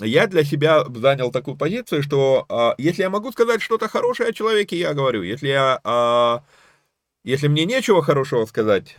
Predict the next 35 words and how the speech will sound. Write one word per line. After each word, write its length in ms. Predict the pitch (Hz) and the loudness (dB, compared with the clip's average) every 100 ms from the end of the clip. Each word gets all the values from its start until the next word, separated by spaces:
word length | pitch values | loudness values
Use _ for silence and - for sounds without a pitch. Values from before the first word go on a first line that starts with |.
| - | -10
об 160 | 101 | -4
этом 180 | 104 92 | -4 -6
человеке, 540 | - 92 95 85 85 - | -6 -4 -4 -6 -8 -2
то, 680 | 156 180 156 151 143 127 113 | 0 4 4 4 4 2 2
или 160 | 135 147 | 2 2
я 180 | 131 127 | 4 0
не 120 | 120 | -2
знаю 340 | 107 107 90 | -4 -2 -2
этого 200 | 71 71 | -6 -10
человека, 540 | 73 76 76 69 71 71 | -12 -10 -10 -10 -12 -10
да, 320 | 120 156 170 _ - _ | -4 -4 -4 _ -20 _
вообще, 520 | - 95 98 - 85 71 | -6 -4 -4 -6 -10 -10
то 400 | - 147 147 - | -4 -2 0 -2
я 200 | 98 113 | -2 0
говорю, 280 | 113 104 104 | 0 -2 -6
что 460 | - 92 90 78 - - - | -8 -4 -4 -6 -12 -20 -6
я 160 | 98 | -6
не 80 | 104 | -4
буду 180 | 95 90 | -8 -12
ничего 300 | 76 - 80 | -14 -10 -8
о 60 | 80 | -8
нем 160 | 82 | -10
говорить. 320 | 78 76 - _ _ _ _ _ | -10 -10 -12 _ _ _ _ _
Вот. 380 | 98 101 107 - _ _ _ _ | -8 -2 -2 -4 _ _ _ _
А 500 | - 98 101 98 - _ | -6 0 2 2 -2 _
почему? 580 | 120 123 156 190 110 - | -12 -6 -6 -6 -8 -10
Ну, 140 | - 107 | -14 -8
потому 280 | 131 147 196 | -4 -4 -4
что 200 | 165 143 | -4 -4
эта 240 | 143 147 139 | -4 -4 -4
позиция 800 | 139 135 - - 156 147 143 143 | -4 -4 -8 -6 -2 0 -2 0
реальная, 460 | 110 120 110 87 | 2 2 0 -4
это 120 | 71 | -10
позиция 480 | - 98 120 151 139 | -10 -8 -8 -8 -8
импотенции. 680 | 113 113 - 110 - - | -6 -8 -6 -10 -10 -18